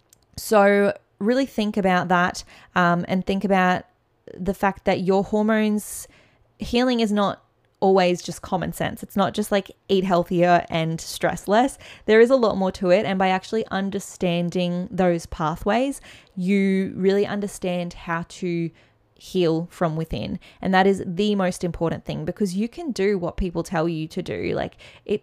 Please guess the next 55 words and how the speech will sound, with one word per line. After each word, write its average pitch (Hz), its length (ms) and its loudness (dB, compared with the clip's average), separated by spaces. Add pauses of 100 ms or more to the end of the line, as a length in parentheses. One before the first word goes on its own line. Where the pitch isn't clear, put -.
there's 247 220 2
so 233 300 0
much 233 200 0
advice 185 400 0
out 170 180 -4
there 180 180 0
on 170 140 -2
the 165 80 -4
internet. - 580 -8
So 180 360 2 (880)
if 226 200 0
being 262 440 -2
just - 240 -6
told 185 400 -2
what 165 220 -4
to - 100 -10
do 175 440 2
was 185 180 -2
going 160 260 -4
to 185 120 -10
work - 260 -4
for - 120 -10
you, 233 240 -4
then 208 160 -2
it 202 80 -6
would 202 200 0
have 214 120 2
already 190 240 -2
worked 165 340 -4
for - 120 -16
you. - 260 -10 (580)
The 196 200 6
real 226 320 2
magic 202 680 -2
in, 196 180 -4 (180)
like, - 280 -6 (220)
every 202 220 4
single 196 220 -4
one 190 100 0
of 190 80 -2
my 180 120 -4
clients 196 360 -4
that 190 100 0
I 175 120 2
work 170 280 2
with, 294 260 -4
the 185 100 -4
real 202 280 2
magic 185 540 -4
comes 185 340 -10
from 196 240 -8
when 180 200 -4
you 175 160 -4
truly 185 760 0
understand 180 840 -6